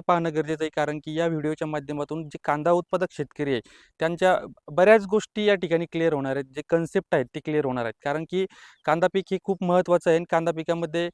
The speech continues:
अ, काही गोष्टी समजून घेणं गरजेचं आहे, की आपण काय करतो, की कोणी सांगतं म्हणून त्या गोष्टीवर लक्ष ठेवतो. त्यापेक्षा आपण या, अ, जो मुख्य वास्तविकता आहे, ती समजून घेणं गरजेचं आहे. तर कांदा हे जे पीक आहे, तर ते, अ, क्रॉस पॉलिनेटेड क्रॉप आहे. क्रॉस पॉलिनेटेड म्हणजे,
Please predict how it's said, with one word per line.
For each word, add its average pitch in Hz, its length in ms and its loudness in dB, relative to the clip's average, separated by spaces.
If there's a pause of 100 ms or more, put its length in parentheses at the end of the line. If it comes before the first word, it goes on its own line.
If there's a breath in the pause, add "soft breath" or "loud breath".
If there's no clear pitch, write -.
(280 soft breath)
अ, 151 220 0
काही 175 160 4
गोष्टी 185 240 0
समजून 180 400 0
घेणं 151 260 0
गरजेचं 127 340 -4
आहे, 127 120 -4
की 160 60 -2
आपण 175 300 0
काय 180 160 0
करतो, 175 280 -6
की 165 180 -12
कोणी 175 180 -2
सांगतं 139 360 -6
म्हणून 156 200 -6
त्या 156 120 -4
गोष्टीवर 147 380 -4
लक्ष 147 320 -6
ठेवतो. 143 260 -6 (360 loud breath)
त्यापेक्षा 160 340 2
आपण 170 300 0
या, 170 220 4
अ, 147 460 -4
जो 170 120 0
मुख्य 170 400 -4
वास्तविकता 170 640 2
आहे, 135 80 4
ती 147 140 -6
समजून 151 300 -6
घेणं 120 260 -6
गरजेचं 110 300 -10
आहे. - 360 -14
तर 165 160 2
कांदा 180 280 6
हे 196 140 6
जे 185 180 -2
पीक 196 180 -4
आहे, 185 140 2
तर 190 60 0
ते, 196 280 2
अ, 160 480 -2
क्रॉस 175 320 8
पॉलिनेटेड 151 480 2
क्रॉप 139 240 2
आहे. 113 80 0 (120)
क्रॉस 151 220 2
पॉलिनेटेड 165 400 -2
म्हणजे, 165 340 -4